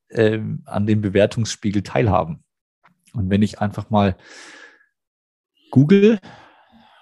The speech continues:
Bewertungen löschen lassen, dann finde ich ganz, ganz viele Rechtsanwaltskanzleien, die sich darauf spezialisiert haben. So. Also ist es doch bereinigt.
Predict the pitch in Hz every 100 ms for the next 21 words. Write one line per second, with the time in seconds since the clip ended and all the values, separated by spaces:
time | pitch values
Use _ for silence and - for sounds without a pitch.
0 | _ - 107 117 139 117 135 147 139 143
1 | 226 - _ _ _ - 101 - 127 -
2 | 110 127 - 110 117 - - 101 110 110
3 | _ _ _ _ _ - 104 - 101 101
4 | 101 104 95 101 101 101 98 92 92 92
5 | - 98 92 92 92 92 82 _ _ _
6 | _ _ _ _ _ _ _ _ _ _
7 | _ _ _ _ - - 87 - _ _
8 | _ _ _ _ _ _ _ _ _ _
9 | _ _ _ _ _ _ _ _ _ _
10 | - _ _ - 95 101 101 117 - 120
11 | - 117 120 117 85 -